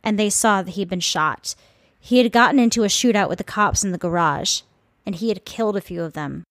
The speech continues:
The whole gang got into the car and drove away, leaving destruction in their wake. They were all wounded, but they recovered. When the cops later raided the apartment, they found some of the poems Bonnie had written and an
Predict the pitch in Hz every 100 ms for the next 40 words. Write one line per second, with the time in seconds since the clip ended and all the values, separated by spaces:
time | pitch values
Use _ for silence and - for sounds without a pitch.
0 | _ _ _ - 233 262 254 294 233 185
1 | 180 180 202 214 247 240 - 233 208 135
2 | 214 196 196 190 208 190 165 180 - 208
3 | 226 226 240 254 - 254 - 185 170 175
4 | 165 175 - - _ _ _ 220 220 -
5 | 220 247 254 262 240 180 156 - - -
6 | 180 180 185 180 170 147 180 - _ _
7 | _ 226 233 233 240 226 247 - 220 220
8 | 208 202 202 196 196 - 196 - 202 208
9 | - - 233 240 233 277 311 269 254 233
10 | - 233 190 175 - 185 180 180 180 170
11 | 202 - 156 156 - _ - 208 208